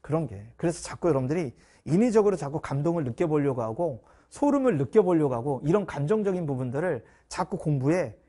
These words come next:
개입을 시키는 거야. 그러면 확실히 효율이 달라져요. 어. 그러니까 선생님 그래서 일부러 막, 일부러 막 이거 하는 거 아니야? 이런 거. <laughs> 어? 제발 이런 상황들을 여러분들이 만들라고.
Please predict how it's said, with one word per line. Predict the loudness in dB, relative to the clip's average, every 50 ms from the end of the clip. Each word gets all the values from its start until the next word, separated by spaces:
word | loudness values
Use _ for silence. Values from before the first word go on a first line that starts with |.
| _ _
개입을 | -4 2 4 4 4 4 2
시키는 | -2 -4 -8 -10 -10 -10 -8
거야. | -10 -12 -14 -14 -18 _ _ _ _ _ _ _ _ _ _ _ _ _
그러면 | -2 0 2 2 2 2 0 -2 -2 -6 -12 -18 _ _ _ _ _ _ _ _ _
확실히 | -16 -16 -14 -8 -6 -4 -2 -2 -2
효율이 | -2 -2 -2 -2 -4
달라져요. | -8 -8 -8 -6 -6 -6 -6 -8 -10 -12 -16 -18 -20 _ _ _ _ _ _ _ _ _ _ _ _ _ -4
어. | -4 -4 -4 -4 -8 -14 _ _ _
그러니까 | 2 4 4
선생님 | 6 6 4 4 2 4
그래서 | 4 4 4 4
일부러 | 4 2 2 2 2 2
막, | 0 0 -2 -4 -10 -20 -8 -4
일부러 | -2 -2 2 4 4 4
막 | 4 4 2 0 -2 -4
이거 | -4 -2 0 0 0
하는 | 0 0 -2 -2 0
거 | 0 0
아니야? | 0 0 -2 -2
이런 | -2 -2 -2
거. | -4 -6 -8 -14 -20 -12 -12 -12 -8 _
<laughs> | -8 -10 -10 -14 -18 -6 -2
어? | 0 0 0 -2 -6 _ _ _ _ _
제발 | -8 -4 2 6 8 8 8 8 4 0 -2 -6 -2
이런 | 2 4 4 4 4
상황들을 | 2 0 0 0 2 2 2 2 4 4
여러분들이 | 4 2 2 2 2 2 2 0 0 -4 -8 _ _ _ _ _ _ _ _ _ _ _ _ _ _ _ _ _ _ _ _ _ _ _
만들라고. | -12 -8 -6 -2 0 0 2 2 -2 -2 -4 -8 -10 -10 -10 -12 -14